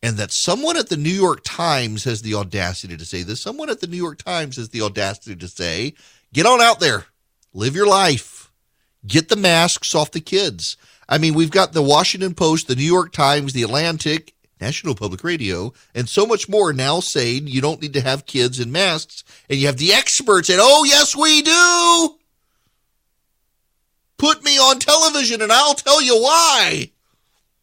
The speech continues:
No. It's time to move on. The, the, David Leonhardt, though, he's doing a, a, a service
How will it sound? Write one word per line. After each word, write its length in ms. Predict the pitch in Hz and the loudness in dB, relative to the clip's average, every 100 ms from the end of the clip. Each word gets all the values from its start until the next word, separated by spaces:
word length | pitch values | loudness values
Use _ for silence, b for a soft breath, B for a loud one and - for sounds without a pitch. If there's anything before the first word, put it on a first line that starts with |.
| _ _ _ | _ _ _
No. 800 | 123 139 151 151 151 156 147 - _ _ _ _ _ _ _ _ _ | -6 0 4 6 6 4 0 -4 _ _ _ _ _ _ _ _ _
It's 140 | - - | -18 -8
time 160 | 135 | -6
to 80 | 147 | -4
move 200 | 139 143 | -4 -4
on. 440 | 156 147 90 71 76 _ _ _ _ _ _ _ _ _ _ _ _ _ _ _ b b b b | -4 -6 -8 -16 _ _ _ _ _ _ _ _ _ _ _ _ _ _ _ _ b b b b
The, 140 | 139 135 | 2 2
the, 280 | 151 135 | 2 -2
David 280 | 151 196 226 | 2 2 4
Leonhardt, 320 | 202 185 135 | 4 6 4
though, 140 | 120 120 | 4 2
he's 180 | 127 113 | 2 2
doing 260 | 156 175 | 2 4
a, 220 | 131 113 - | 4 0 0
a, 380 | 107 104 104 101 | -2 0 -2 -4
a 140 | 101 104 | -4 -4
service 920 | - 151 160 98 82 107 - - - | -2 0 0 0 -4 -4 -6 -6 -10